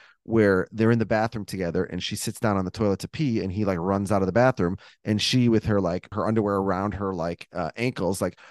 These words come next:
runs out to grab him to, like, pull him back in.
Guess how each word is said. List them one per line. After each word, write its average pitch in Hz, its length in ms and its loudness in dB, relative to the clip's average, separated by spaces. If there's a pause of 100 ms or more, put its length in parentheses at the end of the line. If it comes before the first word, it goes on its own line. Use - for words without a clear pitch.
(160)
runs 104 380 0
out 92 180 -2
to 104 80 -4
grab 107 300 2
him 98 120 0
to, 101 80 -6
like, 85 180 -4
pull 107 220 -2
him 98 160 -4
back 85 240 -4
in. 87 320 -4